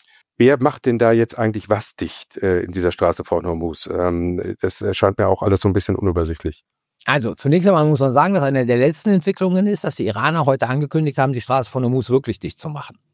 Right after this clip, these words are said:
Speaker 2: So, ob sie das jetzt tun oder nicht, zum Zeitpunkt, wo wir sprechen, kann keiner einschätzen. Aber bislang ist es so, dass wir es seitens des Irans in dem Sinne nicht mit einer Blockade zu tun haben. Der Iran erlaubt diese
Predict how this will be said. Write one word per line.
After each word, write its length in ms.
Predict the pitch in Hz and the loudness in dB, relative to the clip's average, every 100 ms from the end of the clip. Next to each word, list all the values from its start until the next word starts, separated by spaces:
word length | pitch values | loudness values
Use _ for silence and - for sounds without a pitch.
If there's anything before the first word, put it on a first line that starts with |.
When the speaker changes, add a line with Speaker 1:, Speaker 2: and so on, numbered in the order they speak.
| _ _ - | _ _ -2
Speaker 2:
So, 200 | 101 69 _ _ _ - | -2 -2 _ _ _ -2
ob 160 | 131 | 0
sie 80 | 147 | 0
das 100 | 139 | 0
jetzt 200 | 139 - | -2 -2
tun 200 | 175 180 | -2 2
oder 160 | 139 143 | 2 4
nicht, 240 | 196 202 | 2 0
zum 160 | 147 113 | -4 0
Zeitpunkt, 400 | 131 143 143 120 | 0 0 -2 -2
wo 80 | |
wir 120 | 117 123 | -2 -4
sprechen, 480 | - 135 - 156 | -2 -2 -2 -6
kann 200 | - 131 | -4 -4
keiner 280 | 120 120 113 | 0 0 0
einschätzen. 560 | 104 110 - - - _ _ _ _ _ _ | -2 -4 -6 -14 -16 _ _ _ _ _ _
Aber 180 | 131 147 | 2 2
bislang 420 | 139 - 196 269 | 2 2 2 2
ist 160 | 214 117 | 0 -6
es 160 | 117 - | -8 -6
so, 320 | 98 170 180 _ _ _ _ _ | -2 -2 -4 _ _ _ _ _
dass 320 | 131 143 - - - | -2 -2 -2 -16 -20
wir 420 | 101 127 151 143 - | -8 2 4 4 2
es 340 | 139 139 - - _ | 0 0 -2 -18 _
seitens 400 | 123 123 147 175 | -2 0 0 -4
des 180 | 123 - - | -8 -12 -8
Irans 680 | 120 101 117 180 208 - - | -6 -2 0 0 -2 -6 -8
in 160 | 139 127 | -4 2
dem 180 | 170 | 2
Sinne 240 | 185 196 185 | 4 4 4
nicht 240 | 160 156 | 2 0
mit 100 | 175 | -2
einer 160 | 160 165 | 0 0
Blockade 400 | 170 190 185 120 | 0 2 2 2
zu 120 | 95 | -6
tun 240 | 80 80 | -14 -16
haben. 240 | 71 - _ _ _ _ _ _ _ _ | -18 -20 _ _ _ _ _ _ _ _
Der 120 | - | -8
Iran 420 | 135 135 135 143 143 | -4 0 2 2 2
erlaubt 720 | 113 127 220 202 - - - | -2 0 2 2 0 -12 -10
diese 420 | 131 98 104 | -6 -2 -2